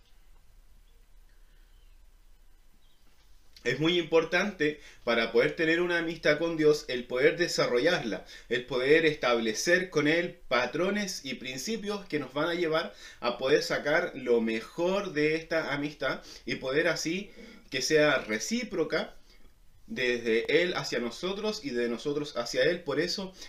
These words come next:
es importante el día de hoy poder estar consciente de que para tener una amistad a todo nivel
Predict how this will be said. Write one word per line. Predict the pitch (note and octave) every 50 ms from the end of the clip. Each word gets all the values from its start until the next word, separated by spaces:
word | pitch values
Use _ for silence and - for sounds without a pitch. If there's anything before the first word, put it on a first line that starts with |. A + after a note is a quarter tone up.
| - -
es | C#3+ D3 - E3+
importante | D#3+ D3+ D3+ D3 D3 D3 - F3 F3 F3+ F3+ F#3
el | F3 D#3
día | D#3 E3+ E3+ D#3
de | D3 D3+
hoy | E3 F3 F#3
poder | F#3 - E3 D#3 D#3 D#3+ E3+ F3+ F#3 F#3 - - - - - - -
estar | A#2+ A#2 - E3 D#3+ E3+ E3+
consciente | - D#3 C#3 C3 - - D#3 D#3 E3 F3 - F3 F3 E3+ D3+
de | D3+ C#3 A2+
que | B2+ B2+ A#2
para | F#2+ - A2+ A2 A2 A2
tener | A#2 B2 C#3+ E3+
una | F3+ F3+ F#3 - F3 F#3+ G3
amistad | F#3+ F#3 F#3 F#3 - D3+ C3 B2 B2 -
a | - - - -
todo | - E3+ F3+ F#3+ G3+
nivel | G#3 G3+ F3+ D3 C#3+ D3 D3 -